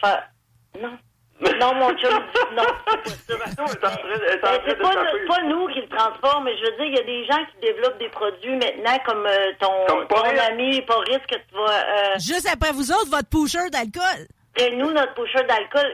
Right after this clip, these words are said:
Speaker 1: il y a des, il y a des débouchés pour ces sirops-là.
Speaker 3: Ben oui, parce que lui, c'est à partir de ça, puis on va y en jaser, c'est ça, il y a des débouchés. Fait que ça serait niaiseux de laisser l'arbre couler ça à terre quasiment, là.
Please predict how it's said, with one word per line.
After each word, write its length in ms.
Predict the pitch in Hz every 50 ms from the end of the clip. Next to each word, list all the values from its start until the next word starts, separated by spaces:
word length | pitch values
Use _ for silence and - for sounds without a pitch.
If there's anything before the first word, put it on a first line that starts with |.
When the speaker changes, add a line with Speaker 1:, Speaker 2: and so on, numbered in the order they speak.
| - 214
Speaker 1:
il 40 | 226
y 40 | 226
a 60 | 220
des, 520 | - 233 240 233 240 233 233 233 233 - - _ -
il 60 | 214
y 40 | 233
a 20 |
des 240 | 220 226 240 214 - -
débouchés 600 | 285 294 247 220 247 233 214 - 247 254 254 254 - _ _
pour 160 | - 208 - - -
ces 160 | - 196 185 - - -
sirops-là. 460 | 208 196 196 196 185 190 185 190 190 - - _ 180
Speaker 3:
Ben 100 | 202 247 320
oui, 120 | 415 539 508 -
parce 160 | 285 226 -
que 80 | 277
lui, 160 | 254 269 320 427 480
c'est 100 | - 285
à 60 | 220
partir 340 | - 247 220 - - 302 285
de 120 | 240 240 226
ça, 160 | - 330 359
puis 100 | 285 247
on 60 | 220
va 140 | 208 226 226
y 100 | 233 226
en 80 | 226 220
jaser, 320 | 208 226 214 214 208 330 440 403
c'est 160 | - 233 214
ça, 120 | - 359 392
il 80 | 330 240
y 60 | 226
a 40 | 220
des 140 | 196 233 220
débouchés. 400 | 196 262 247 208 220 196 - 370 453 453 - - - -
Fait 100 | - 240
que 40 | 226
ça 140 | - 285 254
serait 240 | - 277 294 311 311
niaiseux 340 | 302 302 269 262 240 226 330 403 453 466 - - - - -
de 80 | 190 226
laisser 420 | 240 254 254 247 - - 330 339
l'arbre 400 | 285 269 277 339 392 370 285 220 -
couler 240 | - 262 240 262 240
ça 200 | - 277 277 269 226
à 40 | 196
terre 340 | - 269 311 330 285 226 185
quasiment, 460 | 214 190 185 170 202 220 226 233 220
là. 120 | 196 180